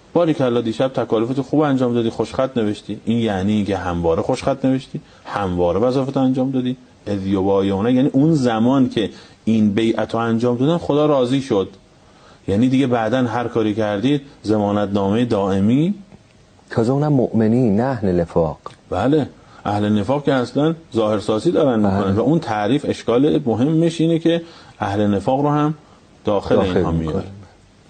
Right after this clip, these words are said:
Speaker 1: این یه روش. ما می‌خوایم عرض کنیم قرآن کریم رو همون تأکیدی که داشتیم، برخلاف این که بخواد ضمانت نامه دائمی بده، تأکید به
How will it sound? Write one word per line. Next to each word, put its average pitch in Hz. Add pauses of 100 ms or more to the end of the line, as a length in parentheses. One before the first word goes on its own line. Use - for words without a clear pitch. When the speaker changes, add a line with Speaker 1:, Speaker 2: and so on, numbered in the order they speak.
(460)
Speaker 1:
این 208
یه 165
روش. 87 (1300)
ما 165
می‌خوایم 185
عرض 170
کنیم 185
قرآن 147
کریم 120 (440)
رو 104
همون 131
تأکیدی 98
که 95
داشتیم، 95 (360)
برخلاف 110
این 90
که 80
بخواد 87 (340)
ضمانت 92
نامه 87 (100)
دائمی 90
بده، 98
تأکید 123 (100)
به 156